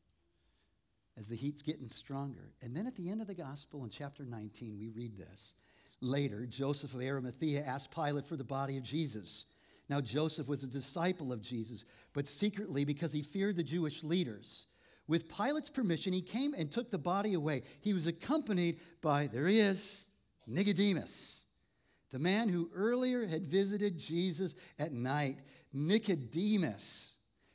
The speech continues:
brought a mixture of myrrh and aloes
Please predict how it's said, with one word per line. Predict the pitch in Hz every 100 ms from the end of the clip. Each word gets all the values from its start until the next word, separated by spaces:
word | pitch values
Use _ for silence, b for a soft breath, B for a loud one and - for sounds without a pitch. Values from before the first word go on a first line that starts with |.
| _
brought | 135 160 156
a | 127
mixture | 147 196 - - 165 123 B 135
of | 120
myrrh | 143 156 170 170 135 B B -
and | 131 -
aloes | 156 170 165 135 110 123 - -